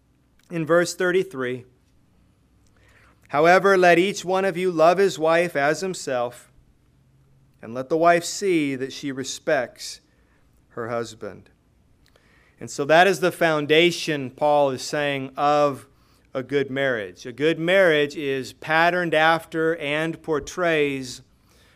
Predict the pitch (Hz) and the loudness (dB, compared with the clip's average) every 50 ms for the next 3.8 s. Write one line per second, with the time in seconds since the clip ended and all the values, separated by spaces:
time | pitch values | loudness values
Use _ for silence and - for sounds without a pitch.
0 | _ _ _ _ _ - - 156 156 160 170 165 - - - - 151 147 143 139 | _ _ _ _ _ -6 0 2 4 4 4 2 -2 -6 -10 -6 -6 -4 -2 0
1 | 147 151 160 151 - - 156 143 - - - 147 143 147 - - - 147 143 131 | 0 -2 -2 -2 -6 -8 -10 -10 -8 -6 -4 -4 -4 -6 -10 -10 -8 -8 -6 -6
2 | 131 127 - - - 180 160 127 110 110 - - 131 127 123 131 170 185 208 202 | -8 -8 -8 -6 -4 -2 -2 -2 -4 -8 -12 -12 -12 -10 -4 -2 2 2 2 2
3 | 202 165 156 151 165 180 202 202 170 147 143 143 151 143 - - | 2 -2 -4 -2 0 2 2 2 2 0 0 -2 -6 -8 -14 -20